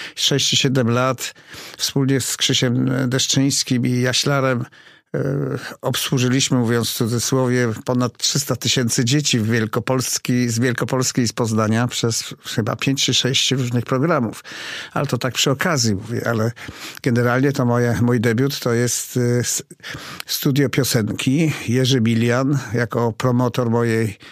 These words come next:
osoby. No i potem ja jako prowadzący to studio piosenki, w którym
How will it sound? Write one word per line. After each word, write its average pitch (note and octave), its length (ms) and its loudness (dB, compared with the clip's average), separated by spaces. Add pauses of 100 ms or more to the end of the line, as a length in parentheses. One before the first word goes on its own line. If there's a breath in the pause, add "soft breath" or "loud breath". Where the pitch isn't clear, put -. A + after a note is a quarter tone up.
(280 loud breath)
osoby. C3+ 680 0 (680 loud breath)
No C#3+ 260 2
i D#3 100 0
potem D3 400 0
ja C3+ 460 2
jako B2+ 280 -2
prowadzący B2 680 2
to B2+ 100 -6
studio A#2+ 320 0
piosenki, A#2 680 0
w - 100 -2
którym A2+ 340 2